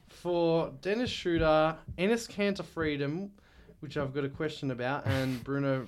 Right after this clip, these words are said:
Speaker 1: Fernando. First question.
Speaker 2: Which one of those players is going to the Hall of Fame?
Speaker 1: <laughs> How's that tweet that I sent you the, the other day?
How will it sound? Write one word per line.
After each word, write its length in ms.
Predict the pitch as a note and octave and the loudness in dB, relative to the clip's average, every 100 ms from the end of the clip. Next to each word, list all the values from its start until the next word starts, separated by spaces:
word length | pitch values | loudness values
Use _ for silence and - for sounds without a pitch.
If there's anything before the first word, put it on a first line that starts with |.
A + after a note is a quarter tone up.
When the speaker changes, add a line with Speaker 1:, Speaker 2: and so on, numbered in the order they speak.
| - | -6
Speaker 1:
Fernando. 640 | - B2+ D3 E3+ A2+ A2 C3+ - _ _ _ _ _ - _ _ | -4 0 4 4 4 2 -6 -12 _ _ _ _ _ -20 _ _
First 340 | - A3+ A#3+ | 4 6 8
question. 420 | A#3 G3+ - A2 F#2 | 8 6 4 -6 2
Speaker 2:
Which 220 | C3 - | 2 4
one 120 | C#3 | 6
of 60 | C3 | 8
those 160 | B2+ A#2 | 6 6
players 260 | B2 A#2+ | 4 4
is 120 | A2+ G#2 | 4 2
going 240 | A#2 A2+ | 2 2
to 60 | G#2+ | 0
the 60 | |
Hall 160 | G#2+ A2 | 0 -2
of 80 | G2+ | -2
Fame? 300 | C3 A#2 - - - - - | -2 -4 -8 -18 -20 -10 10
Speaker 1:
<laughs> 100 | C4+ - B2 - - - - - D4+ - - - - - G#3+ G3+ - - - - _ - - D4 C#4 - - - | 10 10 6 6 2 0 -6 -4 -6 -6 -18 -20 -20 -10 -8 -8 -12 -16 -18 -20 _ -10 -2 -2 -2 -8 -14 10
How's 160 | G3+ G#3 | 10 12
that 180 | A3 - | 10 8
tweet 280 | C#3 D3 - | 6 6 6
that 100 | C3+ | 4
I 80 | B2 | 4
sent 320 | C3+ B2+ - | 2 0 0
you 160 | B2+ | 0
the, 520 | A#2 A#2+ A2+ A2+ A#2 - | 2 2 4 2 0 0
the 120 | D3 | 2
other 200 | B2+ B2 | 4 4
day? 480 | A#2+ A#2+ A#2 A2+ | 2 2 2 0